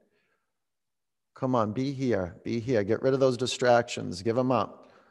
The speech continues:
They're all around you, and they're messing with you. Don't be messable with.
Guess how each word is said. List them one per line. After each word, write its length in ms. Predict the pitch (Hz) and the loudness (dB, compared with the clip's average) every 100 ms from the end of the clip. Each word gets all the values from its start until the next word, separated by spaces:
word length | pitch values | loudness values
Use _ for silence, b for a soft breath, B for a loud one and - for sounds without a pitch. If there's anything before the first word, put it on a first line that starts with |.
| b | b
They're 160 | - 117 | 4 8
all 240 | 123 139 | 10 10
around 400 | 139 135 143 143 | 10 8 8 6
you, 380 | 131 113 98 92 - - _ _ _ _ _ _ _ | 6 6 4 -2 -12 -20 _ _ _ _ _ _ _
and 100 | 120 | 2
they're 120 | 117 | 4
messing 420 | 113 139 143 147 127 | 6 6 6 4 0
with 220 | 113 - | 0 -2
you. 260 | 120 101 - - _ _ _ _ _ _ _ _ _ _ _ _ _ - | -4 -4 -10 -20 _ _ _ _ _ _ _ _ _ _ _ _ _ 2
Don't 300 | 131 156 - | 4 6 4
be 140 | 160 | 2
messable 520 | 156 151 156 143 139 | 6 6 6 6 8
with. 520 | 123 104 95 - - | 8 6 4 -8 -20